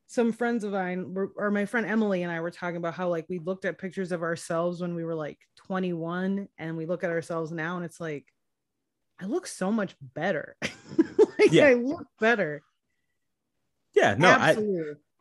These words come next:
Speaker 2: I think so. Like, I, I've seen pictures of me from, like, twenty-five, and I'm like, "All right, you d-, you did have the nice flat stomach, but
Speaker 1: <laughs>
Speaker 2: now, now you,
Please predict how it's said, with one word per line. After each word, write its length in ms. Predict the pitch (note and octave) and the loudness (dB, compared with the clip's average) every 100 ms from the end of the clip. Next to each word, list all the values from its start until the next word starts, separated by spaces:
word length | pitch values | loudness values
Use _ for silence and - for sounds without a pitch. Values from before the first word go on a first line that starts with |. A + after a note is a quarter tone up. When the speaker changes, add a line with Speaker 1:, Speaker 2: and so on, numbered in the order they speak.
| _ | _
Speaker 2:
I 80 | G3 | 0
think 260 | C4+ B3+ - | 4 2 2
so. 260 | - B2 | 0 2
Like, 220 | D3+ A#2+ D#3 | 2 2 2
I, 180 | A#2+ - _ | 0 -2 _
I've 120 | C3 | -4
seen 320 | - F3+ D#3 C3 | -2 0 0 2
pictures 380 | F3 C#3 D3 C3 | 0 0 -2 -2
of 140 | A#2 | 4
me 220 | A#2+ B2 | 4 4
from, 180 | B2 A2+ | 4 2
like, 220 | G#2+ G2 | 2 0
twenty-five, 720 | - C3 B2 G#2 - G#2 G#2+ | -4 2 2 2 0 0 0
and 60 | A2 | -2
I'm 60 | A2 | -4
like, 240 | G#2+ G2 - - - - _ _ _ _ B2 | -4 -4 -10 -16 -16 -20 _ _ _ _ -10
"All 60 | |
right, 320 | C#3 E3 D3+ A#2+ | -4 2 2 4
you 140 | C3 | 0
d-, 100 | C3+ | 0
you 140 | B2+ B2+ | -2 0
did 160 | E3 | 0
have 220 | E3+ D#3+ D3 | 2 0 0
the 60 | |
nice 280 | D#3 D#3 D3 | -2 -2 -4
flat 400 | - D#3 C3+ - | -2 0 0 -4
stomach, 460 | - - A2 F2 - - | -10 -4 -2 -4 -8 -4
but 360 | F2 F2+ - _ - - | -4 -4 -12 _ -20 -14
Speaker 1:
<laughs> 200 | F#3 G3 | -12 -2
Speaker 2:
now, 800 | D4 G#3+ C#3 A#3+ E3 B2 E2+ - - _ _ _ _ _ _ | -2 4 6 8 6 4 0 -6 -18 _ _ _ _ _ _
now 540 | G2+ B2 C3 B2+ G#2+ | -2 2 4 2 0
you, 380 | G2+ G2 F#2+ | -2 -6 -8